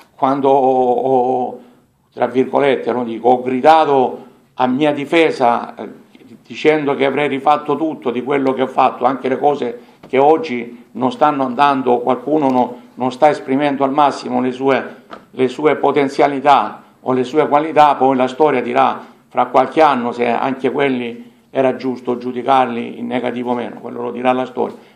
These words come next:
Ma parliamo di quello che oggi, eh, si sta materializzando, quindi era giusto che io difendessi quelle scelte, ma per, non, non perché,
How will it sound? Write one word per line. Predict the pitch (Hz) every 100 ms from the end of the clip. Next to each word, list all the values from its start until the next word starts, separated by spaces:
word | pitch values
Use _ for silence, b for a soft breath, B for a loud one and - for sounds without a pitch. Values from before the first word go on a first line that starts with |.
| -
Ma | 135
parliamo | 143 143 165 151
di | 127
quello | 117 139 123
che | 120
oggi, | 127 131 117 117 117 B B B
eh, | - 120 123 127
si | - 117
sta | - 139 127
materializzando, | 123 123 127 135 139 156 120 98
quindi | 110 127 127
era | 123 127
giusto | 123 147 - 127
che | 117
io | 120
difendessi | 110 117 120 120 127 120 - 110 B B B -
quelle | 131
scelte, | 160 202 202 143 127 - - _ -
ma | 151
per, | - 135 135
non, | 170 196 170
non | 135
perché, | - 131 - 143 135 127 107 B